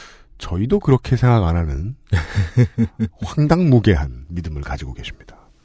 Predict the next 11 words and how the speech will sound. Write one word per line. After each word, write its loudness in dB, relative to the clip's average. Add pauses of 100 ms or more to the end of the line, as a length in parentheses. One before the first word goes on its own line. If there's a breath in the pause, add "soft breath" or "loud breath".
(240 soft breath)
연휴 4
동안만큼은 2
건강 4
잘 4
챙기시고 -2
앞으로도 -2
계속 -4
좋은 -2
콘텐츠 -4
부탁드립니다. -4
감사합니다. -10